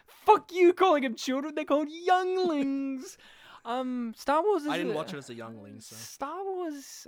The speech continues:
Speaker 1: overall is one of these things in which I do enjoy it, but I think I grew up with these, the era of the prequels. I've lived now through the era of Disney Star Wars.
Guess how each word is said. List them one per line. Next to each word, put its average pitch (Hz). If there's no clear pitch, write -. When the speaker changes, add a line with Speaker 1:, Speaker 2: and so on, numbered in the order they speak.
Speaker 1:
overall 170
is 156
one 196
of 214
these 214
things 160
in 156
which 147
I 208
do 214
enjoy 175
it, 143
but 185
I 196
think 247
I 220
grew 247
up 240
with 233
these, 208
the 190
era 156
of 135
the 143
prequels. 135
I've 185
lived 202
now 147
through 160
the 160
era 156
of 143
Disney 160
Star 131
Wars. 127